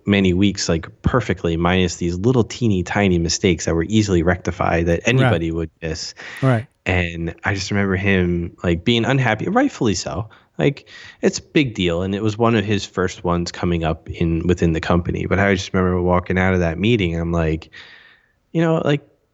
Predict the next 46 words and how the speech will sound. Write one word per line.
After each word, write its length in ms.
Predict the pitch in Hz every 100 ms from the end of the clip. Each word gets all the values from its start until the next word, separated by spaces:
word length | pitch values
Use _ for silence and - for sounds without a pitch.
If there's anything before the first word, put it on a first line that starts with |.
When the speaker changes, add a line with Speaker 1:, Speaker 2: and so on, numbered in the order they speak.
| _ -
Speaker 1:
go, 120 | 180 -
like, 240 | 139 139 -
get 180 | 170
bent. 280 | 151 90 -
Like, 300 | 98 92 - _ - _ _ - 403 330
all 100 | 156
it 80 | 339
was 160 | - 131
was 120 | - - 320
one 340 | 117 127 - 123
Speaker 2:
<laughs> 600 | - - - - - - -
Get 140 | 202
Speaker 1:
I 40 | 135
mean, 120 | 131 185 110
Speaker 2:
bent. 60 | -
I 80 | 151
love 200 | 165 175
it. 120 | 131 _ - - -
Speaker 1:
it's 100 | 135
like 160 | 156 131
one, 380 | 117 139 151 143
one, 520 | 131 135 143 165 165 156 _ _ _ _ _ _ _ -
one 360 | 113 135 147
little 200 | 131 117
thing. 580 | 101 - 117 85 82 87 - -
But 320 | 110 101 - - - _ -
then 120 | 170
I 40 |
went 200 | 160 139
back 240 | 143 143 123
and 80 |
I 40 | 113
was 120 | 113
thinking, 220 | 165 151
I'm 100 | 117
like, 340 | 110 107 - -
"But 140 | 135
you 140 | 165 160
told 320 | - 175 185
me 240 | 131 113
you 120 | 104
wanted 260 | 107 107 98
it 180 | 98 95
the 140 | 95
other 220 | 151 135 85
way." 340 | 80 67 110